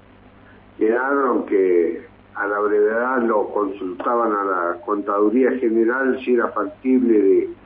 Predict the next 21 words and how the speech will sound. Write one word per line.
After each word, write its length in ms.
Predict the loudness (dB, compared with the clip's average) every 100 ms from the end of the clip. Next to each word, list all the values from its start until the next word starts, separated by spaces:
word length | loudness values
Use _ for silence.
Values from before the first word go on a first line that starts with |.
| -20 -20 -20 -20 -20 -6
de 240 | -4 -2
que 540 | 0 2 2 0 -2 -4
en 100 | -6 -6
cada, 760 | -4 -2 -2 -2 -4 -8 -12 -18 -10
cada 300 | -4 -4 -2
trimestre 480 | 0 2 2 2 0
que 200 | 0 2
se 80 | 0
hacía 300 | 2 0 0
efectivo 500 | -2 -2 0 2 2
el 80 |
pago 340 | 0 -2 0 0
se 120 | -2
tomara 580 | -4 -4 -2 0 0 0
el 280 | 0 2 2
valor 400 | 0 0 0 2
del 180 | 0 0
gasoil 600 | -2 -4 0 4 4 4
a 140 | 2
ese 180 | 0 0
momento, 640 | 0 2 4 4 2 -2